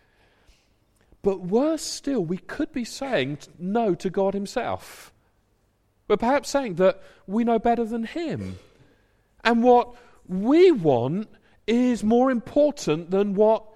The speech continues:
he wants. Like all issues in life, in the end, really, it comes down to a simple question.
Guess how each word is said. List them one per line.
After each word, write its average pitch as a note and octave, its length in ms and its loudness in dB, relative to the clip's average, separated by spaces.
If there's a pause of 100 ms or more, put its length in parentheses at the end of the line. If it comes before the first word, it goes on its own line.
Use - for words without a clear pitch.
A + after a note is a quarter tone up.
(160)
he D4+ 220 -2
wants. G#2 840 -8 (1900)
Like B3 360 -6 (720)
all D4+ 240 -2
issues G#2+ 400 -8
in F#2 80 -10
life, - 600 -14 (1300)
in B3 140 0
the C#4+ 80 -2
end, G3 200 -4
really, G#3 200 -2
it D3+ 60 -4
comes F#3 260 -8
down F3 220 -6
to - 100 -14
a D3+ 40 -8
simple E3 300 -10
question. G#2 720 -12